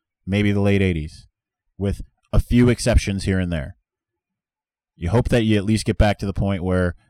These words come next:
hey, every three years they're gonna be in the talk of, of things, but it's, uh, there's a lot of fan revisionist history. So I know this was a difficult conversation because I know one wants to hear,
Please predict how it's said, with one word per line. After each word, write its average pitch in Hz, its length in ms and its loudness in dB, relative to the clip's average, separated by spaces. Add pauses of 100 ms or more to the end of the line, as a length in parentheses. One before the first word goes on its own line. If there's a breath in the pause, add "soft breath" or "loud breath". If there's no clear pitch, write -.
(140)
hey, 120 160 0
every 104 220 0
three 113 240 2
years 98 300 4
they're 95 80 0
gonna 95 160 0
be 95 140 -2
in 92 100 -2
the 87 80 -2
talk - 380 -4 (200)
of, 82 380 -2 (500)
of 90 120 -8
things, 71 360 -8
but 87 220 -4 (3250 soft breath)
it's, 98 300 -2
uh, 101 160 4
there's 104 160 2
a - 60 0
lot 113 160 2
of 107 100 -4
fan 113 380 0
revisionist 101 500 0
history. 76 400 -8 (300)
So 92 360 -2
I 123 100 0
know 190 80 4
this 196 140 2
was 196 80 0
a 196 60 -2
difficult 180 360 0
conversation 147 680 -4
because 98 240 -8
I 104 80 -6
know 120 140 -2
one 135 120 -4
wants 135 200 -6
to 117 80 -18
hear, 117 440 -6